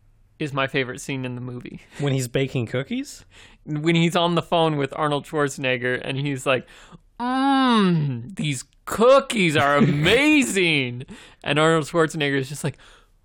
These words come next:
Speaker 1: "Who told you that you could eat my cookies?" <laughs> That is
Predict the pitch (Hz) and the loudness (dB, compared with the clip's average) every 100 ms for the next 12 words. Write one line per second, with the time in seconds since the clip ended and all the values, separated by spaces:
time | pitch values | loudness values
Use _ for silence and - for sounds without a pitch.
0 | _ - 240 262 262 214 233 220 175 214 | _ 0 2 4 4 4 4 4 4 2
1 | 233 220 214 185 208 247 233 226 240 233 | 2 2 2 6 8 8 6 4 2 2
2 | 202 160 135 135 120 - - - - _ | 2 4 2 0 -2 -4 -12 -20 -20 _
3 | - _ _ - _ _ _ _ _ 339 | -20 _ _ -20 _ _ _ _ _ -2
4 | 370 349 285 226 180 135 156 175 208 190 | 0 -2 -6 -10 -12 -2 2 2 4 2
5 | 143 - | 0 -10